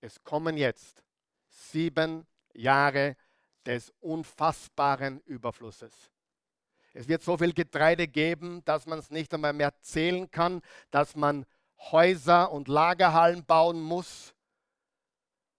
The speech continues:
Aber das wird notwendig sein, weil dann kommen sieben Jahre von noch nie dagewesener Hungersnot. Und Pharao, ich sag das gleich,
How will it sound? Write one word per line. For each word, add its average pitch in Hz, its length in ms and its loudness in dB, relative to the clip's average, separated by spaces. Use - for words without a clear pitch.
Aber 143 180 -4
das 143 180 0
wird 147 160 0
notwendig 135 580 -6
sein, 131 520 -8
weil 120 140 -4
dann 139 300 -6
kommen 131 320 -12
sieben 143 440 -12
Jahre 104 400 -10
von 113 160 -18
noch 104 160 -18
nie 131 180 -12
dagewesener 113 840 -8
Hungersnot. 101 460 -20
Und - 160 -20
Pharao, 180 540 4
ich 123 120 -20
sag 156 200 -4
das 156 180 -8
gleich, 117 460 -8